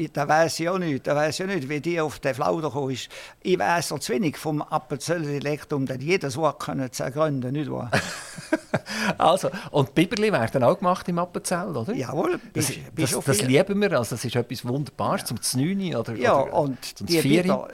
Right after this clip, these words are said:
Speaker 1: die Biber im Unterschied zu den Berner Biber haben eine Füllung aus Honig. Äh, Berner Biber haben keine Füllung.
Speaker 2: Haben Sie noch einen Bezug heute zum, zum Appenzell? Sie wohnen ja jetzt im Kanton Bern.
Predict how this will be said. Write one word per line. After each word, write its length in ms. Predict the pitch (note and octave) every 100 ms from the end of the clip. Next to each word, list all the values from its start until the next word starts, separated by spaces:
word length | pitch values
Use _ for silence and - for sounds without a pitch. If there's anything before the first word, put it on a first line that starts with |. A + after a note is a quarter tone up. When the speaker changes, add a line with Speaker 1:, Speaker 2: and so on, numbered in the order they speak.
| -
Speaker 1:
die 100 | E3+
Biber 300 | D3 F#3+ D3+ C3+
im 140 | C3+
Unterschied 500 | F#3 D#3 C3+ C#3 B2+
zu 180 | - B2+
den 360 | C3+ B2+ C3
Berner 360 | B2 F3 F#3 B2+
Biber 340 | C3+ B2+ A#2+
haben 220 | A#2+ D3 -
eine 180 | B2 B2+
Füllung 420 | - B3 F#3+ B2+ - -
aus 160 | C#3+
Honig. 360 | F3 F#3+ A#2 - - - - - -
Äh, 180 | - -
Berner 280 | G3 F#3+ D3
Biber 260 | G3+ - A2
haben 120 | D#3
keine 180 | - B3
Füllung. 340 | F4+ - - - - _ - - - _ - _ -
Speaker 2:
Haben 180 | A#2 B2+
Sie 140 | C#3
noch 60 | A2+
einen 100 | A2
Bezug 440 | A#2 - A#2 C3+ C3+
heute 340 | C3 - - -
zum, 240 | - G#2+
zum 180 | - G#2
Appenzell? 540 | F#2 - A2+ - D2+ E2
Sie 160 | - G#2+
wohnen 280 | G2+ G2+
ja 200 | F#2+ G2 -
jetzt 360 | A2 G2+ -
im 100 | G2 -
Kanton 460 | F#2+ F2 F2 E2
Bern. 580 | E2 E2 F2+ C#3 F#3+